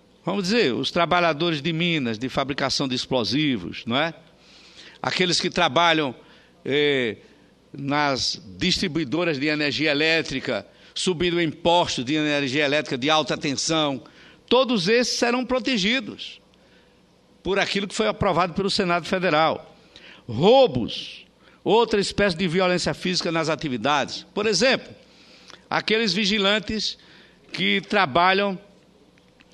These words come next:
em carros fortes, aqueles que levam valores e dinheiro diariamente,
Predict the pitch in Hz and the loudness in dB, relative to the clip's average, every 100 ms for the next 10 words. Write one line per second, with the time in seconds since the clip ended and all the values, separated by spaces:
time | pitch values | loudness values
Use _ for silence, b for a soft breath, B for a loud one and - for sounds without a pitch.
0 | B B B _ 139 165 175 175 156 - | B B B _ -2 0 2 0 -4 -2
1 | 185 185 151 - 175 214 139 - - - | 0 2 0 -2 0 2 0 -6 -14 -14
2 | - - - _ B B - 123 - 170 | -12 -14 -16 _ B B -10 -6 -4 -4
3 | 165 - 151 117 - 135 170 151 120 160 | -4 -4 -6 -6 -4 -2 -2 -2 -2 0
4 | 151 170 196 160 147 147 170 180 196 131 | 2 2 0 -2 -4 -2 2 2 2 0
5 | - - b b b - 156 175 170 139 | -10 -20 b b b -4 0 2 2 2
6 | 175 170 - - | 0 -2 -4 -12